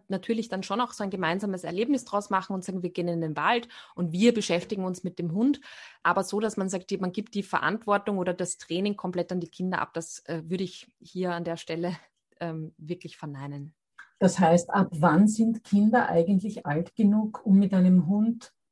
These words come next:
Speaker 2: Gassi zu gehen, dass man ihnen diese Verantwortung wirklich überlassen kann?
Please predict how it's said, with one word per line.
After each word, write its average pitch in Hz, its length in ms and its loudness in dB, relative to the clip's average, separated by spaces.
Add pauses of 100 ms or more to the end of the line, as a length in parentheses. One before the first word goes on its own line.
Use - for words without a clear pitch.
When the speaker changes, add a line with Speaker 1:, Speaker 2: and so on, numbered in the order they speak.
Speaker 2:
Gassi 208 380 -2
zu - 240 -6
gehen, 151 240 -2
dass 170 180 -4
man 180 140 4
ihnen 202 240 4
diese 202 240 -2
Verantwortung 196 720 -4
wirklich 196 320 -4
überlassen 180 640 0
kann? 120 280 -12